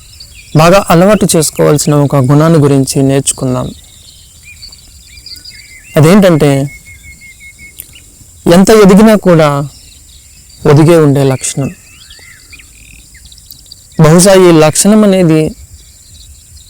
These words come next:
ప్రస్తుతం ఉన్న కుర్రాళ్ళకి కానీ, ఈ ఉరుకులు పరుగుల జీవితంలో పరుగులు పెడుతున్న వారికి కానీ అంతగా నచ్చకపోవచ్చేమో. ఎందుకంటే,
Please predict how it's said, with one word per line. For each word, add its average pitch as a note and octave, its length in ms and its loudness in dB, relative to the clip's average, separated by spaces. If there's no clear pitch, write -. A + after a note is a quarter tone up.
ప్రస్తుతం E3+ 380 0
ఉన్న D#3 200 2
కుర్రాళ్ళకి D#3 680 0
కానీ, C3+ 440 -4
ఈ G3 60 2
ఉరుకులు A3 380 4
పరుగుల G3 340 2
జీవితంలో E3+ 580 2
పరుగులు E3+ 380 2
పెడుతున్న D3+ 360 0
వారికి C#3 280 0
కానీ C#3 480 -4
అంతగా D3+ 260 2
నచ్చకపోవచ్చేమో. D3 1000 -2
ఎందుకంటే, G#3 640 2